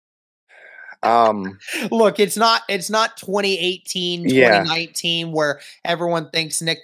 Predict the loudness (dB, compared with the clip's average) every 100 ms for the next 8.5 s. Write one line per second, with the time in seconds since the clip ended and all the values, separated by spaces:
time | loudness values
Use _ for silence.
0 | -4 -2 0 -2 -6 -4 -4 0 2 2
1 | 0 -4 -4 -4 -2 -4 -4 -6 -4 -2
2 | 0 -2 -2 -6 -2 2 2 0 -6 -8
3 | -6 -4 -4 -4 -2 -4 -4 -8 -8 -10
4 | -8 -6 -4 -4 -6 -4 -4 -4 -6 -20
5 | _ -4 2 4 2 0 -2 -4 -6 -6
6 | -6 -8 -4 -4 -4 -8 -12 -20 _ -2
7 | 0 2 0 0 0 -2 -2 -2 -2 -2
8 | -4 -4 -4 -4 -6